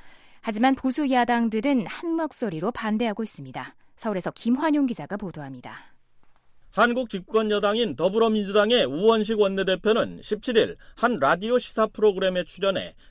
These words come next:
Speaker 2: 주한미군에 배치된 고고도 미사일 방어체계 사드에 대해 제반 문제를 검토해야 할 필요가 있기 때문에 국회 비준 여부를 고려해 판단하겠다고 밝혔습니다. 사실상 국회 비준의 필요성을 공론화하려는 발언으로 풀이됩니다.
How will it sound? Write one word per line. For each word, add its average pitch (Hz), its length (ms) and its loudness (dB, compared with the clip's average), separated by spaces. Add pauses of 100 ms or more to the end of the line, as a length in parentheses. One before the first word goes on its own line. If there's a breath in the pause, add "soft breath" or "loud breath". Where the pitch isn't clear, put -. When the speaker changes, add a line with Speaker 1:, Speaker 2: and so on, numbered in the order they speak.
Speaker 2:
주한미군에 214 640 2
배치된 185 540 0
고고도 214 500 4
미사일 190 420 0
방어체계 175 600 -2 (200 soft breath)
사드에 208 440 4
대해 151 300 -2 (160 soft breath)
제반 214 400 4
문제를 214 360 4
검토해야 190 540 0
할 214 100 2
필요가 196 380 0
있기 160 220 -4
때문에 156 500 -4 (240 soft breath)
국회 175 380 0
비준 190 460 -6
여부를 185 340 2
고려해 170 380 0
판단하겠다고 180 800 -4
밝혔습니다. 135 760 -2 (640)
사실상 214 540 2
국회 214 340 4
비준의 190 460 -4
필요성을 175 640 -2
공론화하려는 196 880 0
발언으로 165 500 0
풀이됩니다. 139 720 -6